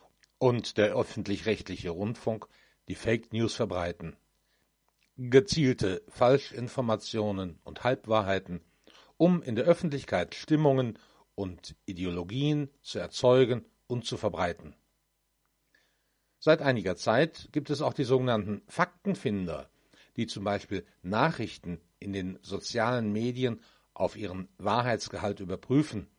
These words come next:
und Falschinformationen als solche kennzeichnen.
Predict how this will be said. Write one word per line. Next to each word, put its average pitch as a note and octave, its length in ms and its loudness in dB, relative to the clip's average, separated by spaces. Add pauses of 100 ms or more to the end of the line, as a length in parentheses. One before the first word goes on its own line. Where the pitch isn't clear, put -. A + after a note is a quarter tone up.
(460)
und - 580 -6 (100)
Falschinformationen D3 1500 2 (320)
als C3 200 0
solche A#2+ 240 0
kennzeichnen. - 800 -4